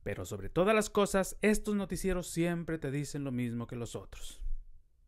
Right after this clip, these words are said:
Nosotros sí decimos la verdad, no como los de YouTube. Los líderes de la religión te dicen lo mismo.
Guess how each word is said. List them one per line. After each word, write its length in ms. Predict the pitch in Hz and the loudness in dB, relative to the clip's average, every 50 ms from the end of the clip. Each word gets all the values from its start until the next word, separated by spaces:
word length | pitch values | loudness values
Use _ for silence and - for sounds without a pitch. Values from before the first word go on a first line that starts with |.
| - - - - - - - - - - - - - - | -20 -20 -20 -20 -20 -20 -20 -20 -20 -20 -20 -16 -12 -8
Nosotros 500 | 92 - 180 208 208 208 214 214 208 - | 0 4 4 6 6 6 6 6 6 4
sí 140 | 175 190 | 4 4
decimos 420 | 170 170 156 - 170 175 170 170 160 | 4 4 2 2 2 2 2 2 2
la 140 | 165 165 165 | 4 4 4
verdad, 400 | 160 160 156 143 107 98 92 - - - - - - | 2 2 2 0 -2 -2 -4 -2 0 0 2 2 0
no 400 | 113 107 110 131 151 156 151 156 | 0 0 2 2 2 2 0 0
como 220 | - 143 139 135 | -2 -2 0 0
los 180 | 135 123 117 110 | 0 0 0 -2
de 140 | 113 104 101 | -4 -2 0
YouTube. 500 | 127 175 165 160 - - 113 92 87 - - - - - - - - - - _ _ _ _ _ - - _ - - - - - - - - - | 2 2 2 2 2 -2 -4 -2 -2 -4 -6 -6 -8 -14 -20 -20 -20 -20 -20 _ _ _ _ _ -20 -20 _ -20 -20 -20 -20 -20 -20 -20 -18 -12
Los 200 | - 107 95 87 | -10 -8 -8 -6
líderes 360 | 95 98 110 117 151 160 160 185 | -4 -2 -2 0 0 0 2 4
de 60 | 196 | 4
la 100 | 202 196 | 2 2
religión 560 | 185 185 208 - 196 196 185 180 185 180 - - - - - - - - | 2 0 0 0 2 0 0 0 -2 -4 -6 -10 -16 -18 -18 -18 -12 -8
te 140 | - 107 110 | -2 2 6
dicen 340 | 170 175 175 160 165 151 | 6 6 6 6 4 4
lo 80 | 151 151 | 4 6
mismo. 380 | 143 135 113 98 104 107 - | 6 4 4 2 0 -4 -2